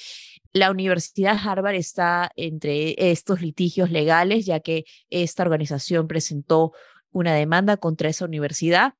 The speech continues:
Un fallo en contra de la acción afirmativa, pues significaría que, por ejemplo, la Universidad de Harvard y de Carolina del Norte, quienes han, pues, sido los blancos de estas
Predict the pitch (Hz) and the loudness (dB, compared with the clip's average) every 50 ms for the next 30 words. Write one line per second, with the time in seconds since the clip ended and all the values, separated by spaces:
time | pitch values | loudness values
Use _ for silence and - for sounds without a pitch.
0 | _ - - 233 247 262 247 - - 226 214 220 220 208 214 220 226 _ - - | _ -2 0 0 0 0 -2 2 4 6 6 6 4 2 0 0 0 _ -4 -6
1 | 143 139 143 - - 190 196 214 220 - 214 202 208 - - 170 160 165 156 151 | -6 -6 -4 -2 2 2 2 2 0 -2 -2 -2 -2 -2 -6 -6 -2 0 0 0
2 | 151 151 143 143 - - _ _ - - 147 143 - - 190 185 180 190 175 202 | 0 -2 -4 -4 -6 -8 _ _ -4 -2 -2 -2 0 2 2 2 2 2 0 0
3 | 180 175 180 180 180 - 226 214 202 185 180 185 - - - - - - - _ | 0 2 2 0 2 0 0 2 4 4 4 2 0 -6 -18 -16 -16 -16 -10 _
4 | - 190 165 - 190 175 170 165 180 - 180 170 180 202 214 220 - 233 180 - | 0 0 0 0 -2 -2 -2 -2 0 2 2 4 4 4 2 2 0 -2 -2 -2
5 | 165 156 - - 185 185 185 208 202 196 190 170 160 156 156 156 151 151 - - | -4 -4 -4 -4 -6 -4 0 0 0 2 2 0 -2 -2 -2 -4 -4 -4 -4 -2
6 | 165 160 160 170 185 185 175 196 190 180 185 185 190 190 190 - - - 220 233 | 0 0 2 0 0 0 0 -2 -2 -2 0 -2 -2 -2 -4 -6 -10 -6 -4 -2
7 | 233 226 226 - 196 185 185 185 180 180 180 180 170 160 160 156 156 - - 165 | -2 -2 -2 0 2 2 2 2 0 -4 -6 -6 -6 -6 -6 -6 -8 -8 -12 -14
8 | _ - - 139 131 131 135 135 143 - 160 160 165 175 180 - - - - - | _ -8 -6 -4 -4 -4 -4 -4 -2 2 2 2 2 2 -2 -6 -10 -20 -20 -20
9 | - - - - 170 151 139 - - - 190 185 180 180 180 180 175 - _ _ | -20 -8 -2 2 2 2 2 0 0 2 2 4 4 4 4 4 2 0 _ _
10 | - 180 180 160 151 143 151 165 165 180 185 - 196 185 180 170 170 - - 175 | -6 -2 0 0 0 0 2 2 0 0 0 -2 -4 -2 -2 -4 -4 -2 -4 -4
11 | 165 - | -4 -6